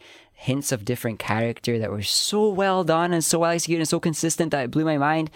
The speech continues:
So if she can bring any sort of level of that depth of acting to the character of She-Hulk, which is a little bit of a comedic character, kind of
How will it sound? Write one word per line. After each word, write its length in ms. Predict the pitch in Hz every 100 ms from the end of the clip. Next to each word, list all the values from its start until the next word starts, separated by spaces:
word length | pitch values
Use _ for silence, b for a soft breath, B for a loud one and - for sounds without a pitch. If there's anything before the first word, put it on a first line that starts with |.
| B B
So 300 | - 143 131 -
if 160 | - 143
she 140 | 180
can 160 | 202 170
bring 320 | 147 151 147
any 220 | 127 135
sort 240 | 143 147 123
of 100 | 113
level 280 | 120 127 127
of 160 | 101
that 220 | 107 131
depth 220 | 123 127 -
of 100 | 120
acting 420 | 113 - 143 139
to 160 | - 113
the 100 | 113
character 440 | 117 117 117 107
of 80 | 98
She-Hulk, 480 | - 123 120 123 - B B B _
which 140 | 208 214
is 100 | 196
a 120 | 180
little 340 | 139 127 151 175
bit 140 | 185
of 80 | 190
a 40 | 190
comedic 420 | 190 190 190 190
character, 600 | - 175 180 - 180 180
kind 260 | 175 156 156
of 240 | 156 -